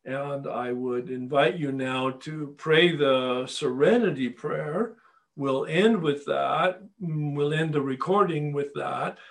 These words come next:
And then I'll stay on as long as there are dialogue to be had.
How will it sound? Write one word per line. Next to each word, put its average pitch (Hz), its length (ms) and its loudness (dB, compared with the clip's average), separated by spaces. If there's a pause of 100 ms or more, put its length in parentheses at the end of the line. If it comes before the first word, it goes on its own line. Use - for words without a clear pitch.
(260)
And 147 280 -2
then 151 460 0
I'll 156 240 2
stay 170 320 -2
on 151 240 4
as 143 200 -2
long 143 340 -2
as 135 160 -8
there 139 220 2
are 139 300 0
dialogue 143 640 0
to 143 80 -8
be 127 200 -8
had. 202 640 0